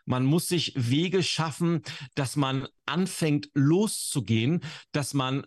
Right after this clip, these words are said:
in Bewegung kommt, dass man kleine Schritte geht und die ersten Erfolgserlebnisse hat. Und dann passiert was Spannendes. Wenn man sich auf den Weg macht, dann kommt die Motivation von ganz alleine beim Tun,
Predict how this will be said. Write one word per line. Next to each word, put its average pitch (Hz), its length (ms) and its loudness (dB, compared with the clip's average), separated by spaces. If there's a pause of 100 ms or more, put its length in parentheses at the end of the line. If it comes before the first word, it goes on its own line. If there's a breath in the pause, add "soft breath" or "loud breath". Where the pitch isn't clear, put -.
(160)
in 143 140 4
Bewegung 139 580 2
kommt, 131 380 0
dass 135 120 -2
man 123 160 -2
kleine 127 400 0
Schritte 151 420 0
geht 117 300 -2 (300 loud breath)
und 123 160 2
die 131 80 2
ersten 127 260 -2
Erfolgserlebnisse 120 920 -2
hat. 131 220 -4 (180 loud breath)
Und 123 220 2
dann 214 240 0
passiert 165 420 0
was 123 160 -4
Spannendes. 135 560 0 (460 loud breath)
Wenn 151 240 -2
man 180 160 2
sich 139 160 -4
auf 139 180 -2
den 135 240 2
Weg 120 200 0
macht, 131 480 0 (180)
dann 123 200 -4
kommt 180 360 0
die 147 80 4
Motivation 147 840 0
von 123 300 -4
ganz 135 340 -2
alleine 123 640 -2
beim 110 420 -4
Tun, 135 460 2